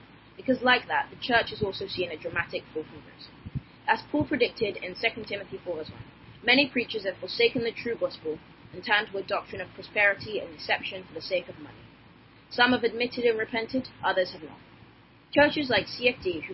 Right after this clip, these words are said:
preach the true word of God, form a very tiny minority. And like Noah in the days of the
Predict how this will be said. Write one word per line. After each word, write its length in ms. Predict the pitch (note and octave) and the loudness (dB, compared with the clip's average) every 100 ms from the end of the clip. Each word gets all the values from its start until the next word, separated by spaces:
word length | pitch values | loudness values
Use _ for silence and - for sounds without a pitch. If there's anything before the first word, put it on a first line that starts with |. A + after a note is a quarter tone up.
| - | -8
preach 220 | A3+ G#3+ - | -6 -6 -10
the 60 | |
true 240 | - A#3 G#3 | -10 -6 -2
word 180 | F#3+ | 0
of 120 | F#3 - | 0 -2
God, 220 | E3 D#3+ | -4 -6
form 140 | G3 F#3+ | -8 -8
a 60 | |
very 360 | E3+ G3+ G3 G3 - | 0 2 2 0 -4
tiny 200 | F#3+ F#3 | -2 -2
minority. 540 | F3+ D#3+ C#3+ - - B2 - - - - - | -4 -6 -8 -16 -18 -20 -20 -20 -14 -14 -6
And 80 | F#3+ | 2
like 220 | G3+ G3+ | 2 2
Noah 280 | G#3+ A#3 A#3 | 2 4 2
in 80 | G3+ | 0
the 60 | |
days 240 | F#3+ G3+ - | -2 -2 -4
of 80 | |
the 100 | - | -14